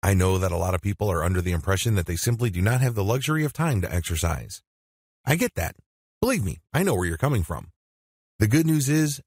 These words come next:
exercise doesn't have to be big or dramatic. You can adopt a daily exercise routine that doesn't have to take up much time. What's important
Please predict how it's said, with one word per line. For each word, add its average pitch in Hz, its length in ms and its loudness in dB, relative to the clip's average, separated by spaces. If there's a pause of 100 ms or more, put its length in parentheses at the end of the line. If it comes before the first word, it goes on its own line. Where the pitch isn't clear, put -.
(120)
exercise 147 600 0
doesn't 156 320 0
have 135 220 0
to 123 80 -2
be 117 160 0
big 131 300 0
or 123 200 0
dramatic. 98 480 0 (680)
You 98 100 6
can 110 120 4
adopt 98 360 2
a 87 40 -6
daily 107 320 0
exercise 101 500 -2
routine 127 340 0
that 110 160 -2
doesn't 160 220 0
have 127 160 2
to - 80 -6
take 147 220 -4
up - 120 -4
much 85 220 -6
time. 110 340 -2 (640)
What's 95 200 4
important 95 500 0